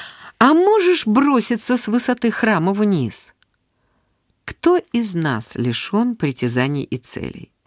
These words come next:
Никто. Кто не хочет быть лидером, победителем? Все хотят. Но для достижения этого существует два противоположных пути.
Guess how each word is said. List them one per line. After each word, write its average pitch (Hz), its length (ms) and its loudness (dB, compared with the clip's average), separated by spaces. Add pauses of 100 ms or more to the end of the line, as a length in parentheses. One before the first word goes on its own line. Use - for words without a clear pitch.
(140)
Никто. - 480 -4 (680)
Кто - 340 2
не 339 140 4
хочет 285 340 0
быть 240 220 0
лидером, 175 600 0 (160)
победителем? 156 800 -4 (240)
Все - 240 -2
хотят. - 520 -14 (500)
Но 208 220 6
для 254 160 2
достижения 247 680 0
этого 247 420 -2
существует 220 840 -2
два 180 520 -2
противоположных 185 800 -4
пути. 143 500 -6